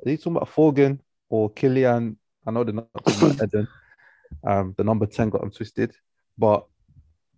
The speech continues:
Speaker 1: obviously
Speaker 2: They've
Speaker 1: I
Speaker 2: been
Speaker 1: have to mention
Speaker 2: forcing
Speaker 1: those.
Speaker 2: it since twenty nineteen, bro,
Speaker 1: Of
Speaker 2: man.
Speaker 1: course they have. Of course they have.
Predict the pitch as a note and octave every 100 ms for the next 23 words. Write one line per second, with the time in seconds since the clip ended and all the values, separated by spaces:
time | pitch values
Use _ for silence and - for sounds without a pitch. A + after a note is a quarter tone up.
0 | _ _ _ - C3 B2+ B2 B2+ C3 -
1 | G3 C#3 A#2+ A#2 - - F#3+ D#3+ - -
2 | F3+ D#3+ D#3 D3+ C#3+ E3+ F3 A#2+ A2 F2+
3 | D3 F2+ A#3 A3+ D#3 C3 G#2 - A#2+ -
4 | E2+ A#2 G#2+